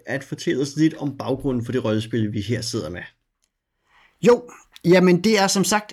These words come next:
Speaker 2: Inspectors. Det er skrevet af Jared Sorensen, som er en, øh, et af Forge-medlemmerne, øhm, og, øh, og Inspectors er et af hans, øh, rigtig tidlige indie-rollespil. Hvis man vil have lidt mere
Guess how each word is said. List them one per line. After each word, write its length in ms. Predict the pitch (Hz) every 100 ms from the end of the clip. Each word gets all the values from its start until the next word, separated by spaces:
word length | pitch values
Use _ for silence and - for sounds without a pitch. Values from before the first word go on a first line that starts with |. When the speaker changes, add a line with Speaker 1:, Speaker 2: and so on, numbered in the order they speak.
| -
Speaker 2:
Inspectors. 960 | 170 156 - 247 254 254 226 185 - 160 - _ -
Det 220 | 202 -
er 340 | - 151 139 127
skrevet 520 | - 143 160 196 208
af 220 | - 139 - 147
Jared 260 | 127 123
Sorensen, 760 | - - 151 226 262 254 214 180 -
som 300 | - 147 127 123
er 200 | 117 113
en, 340 | 117 117 113
øh, 140 | 110 104 - - - _ _
et 180 | 165 170 -
af 180 | 143
Forge-medlemmerne, 1200 | 120 - 165 220 - - 180 175 175 170 147 143 - -
øhm, 540 | 143 139 135 131 127 123
og, 380 | - 135 135 131
øh, 200 | 123 123
og 100 | 135
Inspectors 480 | - 190 190 180 156
er 80 |
et 140 | 139 156
af 80 | 143
hans, 340 | 131 120 -
øh, 180 | 123 117
rigtig 260 | 117 120 117
tidlige 580 | - 214 233 240 185 -
indie-rollespil. 840 | - 185 202 175 160 175 170 165 - - -
Hvis 120 | -
man 100 | 165
vil 80 | 185
have 80 |
lidt 120 | 202 185
mere 340 | 185 202 196